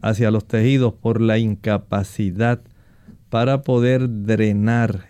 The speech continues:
ese líquido linfático. Y como único esto se puede mejorar es que esa pierna usted la eleve levemente, un poco, digamos, si usted pudiera recostarla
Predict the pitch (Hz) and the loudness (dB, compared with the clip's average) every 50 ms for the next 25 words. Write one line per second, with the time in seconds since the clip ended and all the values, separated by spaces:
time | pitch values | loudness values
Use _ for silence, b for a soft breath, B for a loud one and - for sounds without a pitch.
0 | _ - 104 98 - 123 110 104 107 104 104 110 107 104 104 110 110 110 101 - | _ -6 -6 -2 -2 -2 0 0 0 -2 -2 -2 -2 0 0 0 -2 -2 -2 -2
1 | - 131 131 127 - 120 95 - - - 98 b b b b b b b b b | -2 -2 -2 -2 -4 -6 -8 -8 -12 -14 -14 b b b b b b b b b
2 | b b b _ - 120 123 135 139 - 165 151 143 147 147 143 143 147 147 135 | b b b _ -2 0 0 0 0 0 0 0 2 2 2 2 2 2 2 2
3 | 139 131 127 - 143 117 110 131 110 113 120 110 113 113 113 120 120 117 127 131 | 0 0 0 0 -2 -2 0 -2 -2 0 0 0 2 2 2 2 2 2 2 2
4 | 127 123 117 117 117 - - - 107 113 113 - - 123 110 107 110 - - 120 | 2 2 2 0 -2 -4 -4 -2 -2 -2 -2 -2 -2 0 0 2 0 0 0 0
5 | 113 113 110 107 - - 120 113 117 120 120 123 131 151 170 170 b b b b | 0 0 -2 -2 -2 0 0 2 2 2 0 0 0 0 0 0 b b b b
6 | b b b b b b - 107 95 - - - 117 120 127 123 - - - 107 | b b b b b b -4 -4 -4 -4 -2 -2 0 0 0 0 -4 -6 -2 0
7 | 110 110 110 107 104 104 101 101 98 - - 104 101 101 104 110 113 117 120 120 | 0 2 2 2 2 2 0 0 -2 -2 -2 0 0 2 2 2 2 2 2 2
8 | 139 165 165 143 - - _ - 107 104 101 104 113 120 117 120 120 117 110 107 | 2 2 0 0 -2 -8 _ -4 -2 0 0 2 2 2 2 2 2 0 0 0
9 | 104 - - 139 147 147 127 120 - - 104 98 98 - - 120 117 110 - - | -2 -2 -2 0 0 0 -2 -6 -10 -8 -6 -6 -6 -2 -2 -2 -2 -2 -2 0
10 | 131 123 120 117 110 110 104 107 110 117 120 113 - 117 101 - - 110 107 101 | 0 2 2 2 2 2 0 0 0 0 0 0 0 -2 -4 -2 -2 -2 -2 -2
11 | - - 113 107 107 107 107 113 113 110 104 98 107 110 104 - 107 95 - - | -2 -4 -2 0 0 0 0 0 0 0 0 0 0 -2 -2 -2 -4 -8 -8 -8
12 | - - 113 110 110 110 123 139 151 143 | -4 -2 0 0 0 0 0 -2 -2 -4